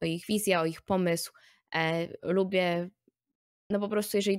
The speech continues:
pracujesz ze świetnymi ludźmi, to po prostu warto ich pytać o, o to, żeby cię wsparli w różnych pomysłach, ale też z drugiej strony lubię najpierw wypracować coś sama, że lubię raczej zapytać o feedback do jakiegoś pomysłu, do czegoś, co, co wypracowałam i iterować na tym,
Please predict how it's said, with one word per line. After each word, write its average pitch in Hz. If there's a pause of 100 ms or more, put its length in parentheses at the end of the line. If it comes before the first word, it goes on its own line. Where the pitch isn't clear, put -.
(120)
pracujesz 190
ze 185
świetnymi 185
ludźmi, 180
to 180
po 180
prostu 175
warto 180
ich 165
pytać -
o, 165
o 170
to, 175
żeby 170
cię 170
wsparli 156 (320)
w -
różnych 175
pomysłach, 175 (560)
ale 226
też -
z 226
drugiej 240
strony 220
lubię 214
najpierw 202
wypracować 196
coś 175
sama, - (440)
że 190
lubię 180
raczej 180
zapytać 185
o 170
feedback 220
do -
jakiegoś 180
pomysłu, 180
do 180
czegoś, 180
co, 170
co -
wypracowałam 185
i 180
iterować 180
na 185
tym, 277